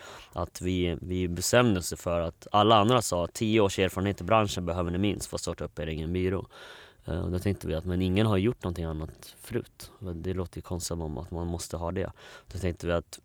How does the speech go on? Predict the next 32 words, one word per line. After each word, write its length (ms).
vi 120
kommer 180
sannolikt 520
begå 280
jättemycket 720
misstag. 460
Och 100
då 160
så 140
länge 160
vi 120
lär 280
oss 120
av 140
dem 160
så 120
är 60
det 80
väl 100
bra. 280
Så 120
på 80
något 160
sätt 120
har 80
vi 80
byggt 380
alla 200
våra 340
metoder 760
och 260
arbetssätt 720